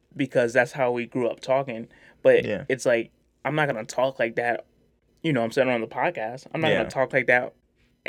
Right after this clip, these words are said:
Speaker 1: in an interview. Like, "Hey, yo, what up, dog?" You know what I'm saying? Like,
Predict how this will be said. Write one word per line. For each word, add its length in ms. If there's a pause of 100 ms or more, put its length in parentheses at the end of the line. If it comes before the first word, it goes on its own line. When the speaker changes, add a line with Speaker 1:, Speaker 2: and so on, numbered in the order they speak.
(160)
Speaker 1:
in 100
an 140
interview. 560 (440)
Like, 220
"Hey, 140
yo, 100
what 140
up, 100
dog?" 300
You 80
know 80
what 60
I'm 40
saying? 280
Like, 120